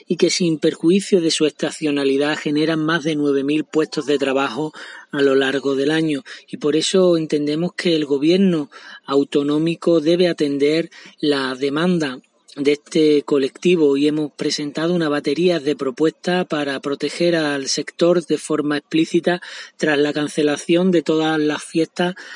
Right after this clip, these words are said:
a causa del covid diecinueve. Hemos mantenido una reunión de trabajo con la Asociación Andaluza de Empresarios de Hostelería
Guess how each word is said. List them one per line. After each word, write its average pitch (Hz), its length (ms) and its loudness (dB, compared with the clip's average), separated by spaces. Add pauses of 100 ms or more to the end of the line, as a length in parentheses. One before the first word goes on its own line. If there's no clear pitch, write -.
(100)
a 147 120 -4
causa 151 440 0
del 151 240 2
covid 151 320 0
diecinueve. 151 800 2 (320)
Hemos 151 120 -2
mantenido 156 640 0
una 151 400 0
reunión 151 400 0
de 175 100 4
trabajo 160 460 0
con 156 160 2
la 147 60 0
Asociación 156 640 -4
Andaluza 156 600 0
de 151 100 0
Empresarios 147 680 -2
de 147 160 0
Hostelería 151 720 -2